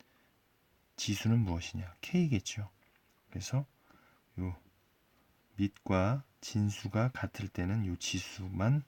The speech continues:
남겠죠. 요걸 이해한 상태에서 증명을 해보겠습니다. 그래서 요걸 증명하기 위해서 얘를 스몰 m이라고 놓고 얘를 스몰 n이라고 놓을게요. 그럼 우리가 지수 표현에 의해서 m은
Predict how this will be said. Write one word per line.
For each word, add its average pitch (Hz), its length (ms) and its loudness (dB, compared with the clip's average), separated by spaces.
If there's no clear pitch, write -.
남겠죠. 92 720 -4
요걸 95 360 0
이해한 101 380 2
상태에서 104 720 0
증명을 104 400 6
해보겠습니다. - 580 -4
그래서 120 140 6
요걸 127 180 12
증명하기 131 420 10
위해서 110 240 6
얘를 117 320 8
스몰 147 380 6
m이라고 104 460 8
놓고 92 320 0
얘를 90 220 2
스몰 127 400 4
n이라고 98 500 6
놓을게요. 82 540 -2
그럼 113 160 4
우리가 123 400 4
지수 - 400 -4
표현에 113 380 4
의해서 92 600 0
m은 98 540 6